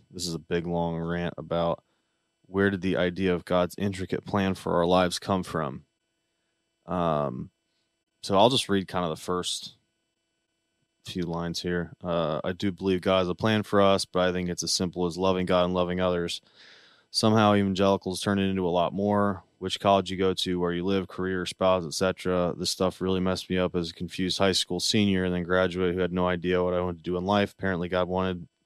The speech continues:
to guide me, th-, though. If I just prayed and saw his will, it would be revealed to me. Surprisingly, I got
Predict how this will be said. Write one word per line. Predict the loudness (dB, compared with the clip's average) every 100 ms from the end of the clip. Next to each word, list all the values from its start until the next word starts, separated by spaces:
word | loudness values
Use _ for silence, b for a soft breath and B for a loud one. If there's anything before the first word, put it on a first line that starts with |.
| -12
to | -8
guide | 0 4 4 0
me, | -8
th-, | -12 _
though. | -2 0 0 -2 _ _ _ _ _ _ 0
If | 4
I | 4
just | 2 2
prayed | 4
and | 4
saw | 4 6 6 4
his | 0
will, | 2 6 6 6
it | 4
would | 0
be | -2 -2
revealed | 0 2 2 0
to |
me. | -2 -2
Surprisingly, | -2 6 6 6 4
I | 2
got | 2 4 4